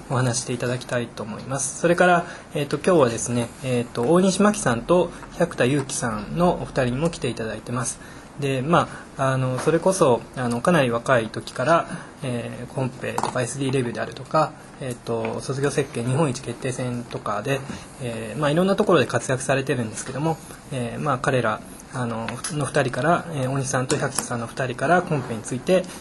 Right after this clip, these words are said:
話していただきたいと思います。これが第一部です。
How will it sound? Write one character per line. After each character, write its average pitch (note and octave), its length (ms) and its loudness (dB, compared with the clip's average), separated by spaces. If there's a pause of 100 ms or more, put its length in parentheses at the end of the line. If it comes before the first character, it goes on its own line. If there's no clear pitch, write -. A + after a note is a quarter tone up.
(120)
話 A#2+ 260 -2
し - 40 -4
て B2 60 -4
い A2+ 40 -4
た A#2+ 120 -4
だ A#2 80 -4
き - 80 -12
た A#2 160 -2
い A2 60 -6
と A#2 140 -12
思 A2+ 120 -8
い A2 60 -10
ま A2 140 -10
す。 - 220 -8
こ - 80 6
れ G#3+ 60 8
が G#3 60 8
第 F#3 160 8
一 - 140 -2
部 G#2+ 200 -4 (120)
で A#2 80 -4
す。 - 200 -8